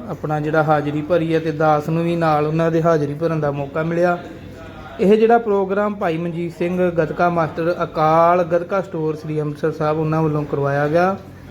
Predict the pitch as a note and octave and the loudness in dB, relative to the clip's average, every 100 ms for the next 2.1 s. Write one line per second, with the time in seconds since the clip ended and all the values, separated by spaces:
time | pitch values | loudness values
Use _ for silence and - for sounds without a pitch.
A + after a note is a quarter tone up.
0 | - - - - - - E3 F3+ F3+ G3+ | -18 -18 -18 -18 -16 -6 0 2 4 4
1 | G#3 G3+ G3+ F#3+ - G3 E3+ E3+ - F3+ | 6 4 2 0 -6 0 2 0 -2 -2
2 | F3+ | 0